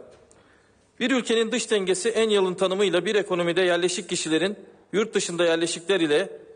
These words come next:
belli bir dönem içinde yapmış oldukları ekonomik işlemleri göstermektedir. Dış denge kavramı bir taraftan o ülkedeki iktisadi birimlerin tüketim, tasarruf,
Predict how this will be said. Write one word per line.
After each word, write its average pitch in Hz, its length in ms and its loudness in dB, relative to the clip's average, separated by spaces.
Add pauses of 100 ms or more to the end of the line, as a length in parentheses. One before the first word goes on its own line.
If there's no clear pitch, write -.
(100)
belli 190 300 0
bir 180 160 2
dönem 185 300 0
içinde 170 280 -4
yapmış 170 340 0
oldukları 165 540 0 (420)
ekonomik 180 460 0 (340)
işlemleri 170 480 -2
göstermektedir. 143 840 -2 (1400)
Dış 220 200 -2
denge 202 240 0
kavramı 180 560 0 (140)
bir 220 160 -4
taraftan 185 440 -2
o 208 180 4
ülkedeki 180 460 0
iktisadi 180 600 -2
birimlerin 175 560 -2 (260)
tüketim, 190 540 0 (480)
tasarruf, 175 540 0